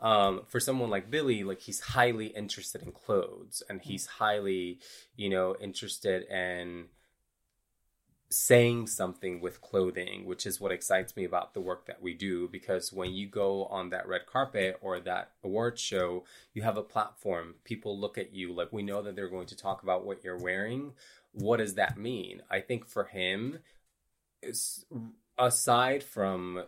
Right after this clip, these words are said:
Speaker 1: the clothes, I think in his life, he's been squashed down so much for so many years for being who he is and being gay and being flamboyant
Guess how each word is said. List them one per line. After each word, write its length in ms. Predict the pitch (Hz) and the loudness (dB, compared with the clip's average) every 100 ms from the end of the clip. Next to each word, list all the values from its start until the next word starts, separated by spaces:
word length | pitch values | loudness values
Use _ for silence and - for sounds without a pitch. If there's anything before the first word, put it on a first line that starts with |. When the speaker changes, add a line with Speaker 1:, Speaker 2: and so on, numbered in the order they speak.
| - | -12
Speaker 1:
the 180 | 104 95 | -6 -6
clothes, 840 | - 117 113 101 85 85 - - - | -6 -2 2 4 2 -2 -6 -4 -4
I 80 | |
think 420 | 92 101 92 - - | -4 0 -2 -4 -8
in 100 | 90 | -8
his 220 | 90 87 | -6 -10
life, 540 | 92 107 117 92 - - - - _ | 2 4 6 4 0 -18 -20 -20 _
he's 320 | _ 110 101 | _ 0 0
been 200 | - 101 | 0 0
squashed 680 | 95 - - 90 95 - - | 0 -2 4 4 6 0 -4
down 320 | 92 87 90 | -2 -2 -2
so 200 | 95 123 | -2 0
much 400 | 113 113 110 - | -2 -4 -6 -10
for 120 | - 98 | -6 -4
so 160 | 104 | -2
many 180 | 95 90 | -2 -2
years 320 | 87 90 98 | -2 0 -2
for 140 | - 92 | -4 -6
being 340 | 90 90 95 | -4 -4 -6
who 140 | 104 | -10
he 200 | 98 104 | -10 -2
is 500 | 98 98 107 120 117 | 2 4 2 -2 -6
and 500 | - 92 92 87 87 - - - _ 95 | -2 0 0 -2 -8 -12 -20 -20 _ -4
being 520 | 95 95 95 98 101 | 2 2 2 -2 -6
gay 520 | 98 95 90 92 92 | 0 0 2 0 0
and 380 | 87 85 87 87 - 95 | -2 -6 -8 -8 -10 -14
being 300 | 87 90 95 | -2 0 0
flamboyant 960 | 95 - 98 98 95 95 92 85 82 - | -4 -2 -2 0 0 0 0 -2 -6 -10